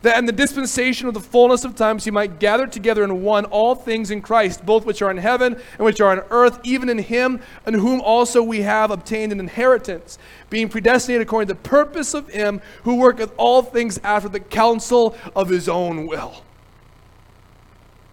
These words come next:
So God in his infinite wisdom and love chose to redeem us. He chose to enter creation.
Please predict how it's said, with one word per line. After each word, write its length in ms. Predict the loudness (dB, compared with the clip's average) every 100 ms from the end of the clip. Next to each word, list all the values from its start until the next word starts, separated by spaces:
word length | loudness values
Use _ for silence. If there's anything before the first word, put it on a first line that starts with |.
| -20 -12
So 140 | -4 -2
God 360 | 4 8 10
in 80 | 8
his 160 | 4 0
infinite 500 | 0 0 2 2 2
wisdom 420 | 4 4 6 4 4 0 2
and 200 | 4 6
love 540 | 10 10 10 6 -6
chose 480 | 6 12 12 12 8
to 120 | 4
redeem 540 | 2 4 6 10 10
us. 520 | 10 6 4 -10 -16 -20 -20 -20 -20 -20 -20 -20 -20 0
He 120 | 0
chose 460 | 8 12 12 12 8
to 140 | 4
enter 300 | 6 6 4
creation. 680 | -2 0 4 4 4 -4 -6